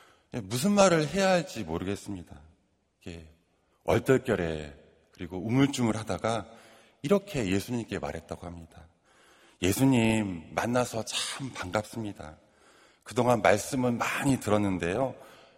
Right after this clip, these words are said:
실제로 뵈는 것은 처음입니다." 물론 유머이죠.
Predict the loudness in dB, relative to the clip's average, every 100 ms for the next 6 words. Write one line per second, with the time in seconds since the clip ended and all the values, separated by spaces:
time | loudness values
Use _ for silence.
0 | _ -8 -2 -2 0 0 0 0 -4 -4
1 | -6 -6 -8 -2 -2 -2 -6 -8 -12 -14
2 | -20 -20 -20 _ _ _ _ _ _ _
3 | _ _ _ _ _ _ _ -4 0 0
4 | 0 -2 -2 -4 -6 -14 -16 -18